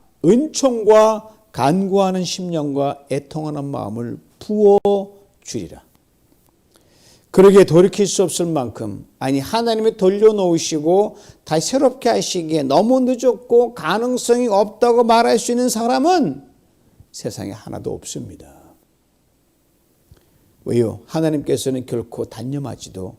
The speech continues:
포기하지도 않으시기 때문입니다. 이걸 놓치서는 안 됩니다. 여기엔 어떤 이유와 신학도 성립할 수가 없고 여기서는 앞에 설 수가 없습니다. 우리 향한 이런 하나님의 포기하지 않으심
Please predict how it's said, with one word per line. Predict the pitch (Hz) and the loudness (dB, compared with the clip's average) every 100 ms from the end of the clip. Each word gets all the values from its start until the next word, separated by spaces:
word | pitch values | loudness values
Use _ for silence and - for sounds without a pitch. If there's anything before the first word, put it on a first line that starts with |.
| _ _ _ _ | _ _ _ _
포기하지도 | - 175 156 117 98 107 101 - | -4 -4 -2 -6 -6 -10 -12 -12
않으시기 | 98 101 113 - 117 | -16 -14 -14 -16 -16
때문입니다. | 120 113 107 87 - - _ | -16 -16 -16 -20 -20 -20 _
이걸 | - 117 151 | -12 -6 -4
놓치서는 | 143 143 - 160 | -6 -10 -12 -10
안 | 147 | -10
됩니다. | 90 - 123 | -12 -10 -6
여기엔 | 160 214 - - | -6 -6 -10 -12
어떤 | - 208 - 339 349 | -6 -4 0 2 4
이유와 | 277 277 247 247 | 4 6 6 4
신학도 | 247 240 226 - 208 214 214 - | 2 -2 -2 0 2 2 0 -14
성립할 | - 202 185 147 131 | -10 -6 -6 -6 -8
수가 | 151 123 | -6 -6
없고 | 101 127 127 _ _ | -6 -8 -8 _ _
여기서는 | - 95 - - | -14 -12 -10 -12
앞에 | 92 - - | -16 -16 -16
설 | - - | -14 -14
수가 | - - | -12 -12
없습니다. | 85 - - 85 - _ _ _ _ _ _ _ _ _ _ _ _ _ _ _ - | -12 -14 -20 -20 -20 _ _ _ _ _ _ _ _ _ _ _ _ _ _ _ 0
우리 | 165 247 | 6 8
향한 | 247 247 240 | 8 8 6
이런 | 226 220 | 6 6
하나님의 | 180 226 220 214 202 | 2 0 0 0 -2
포기하지 | - 254 247 233 202 175 | 2 0 4 2 2 0
않으심 | 139 110 90 - | -4 -4 -10 -12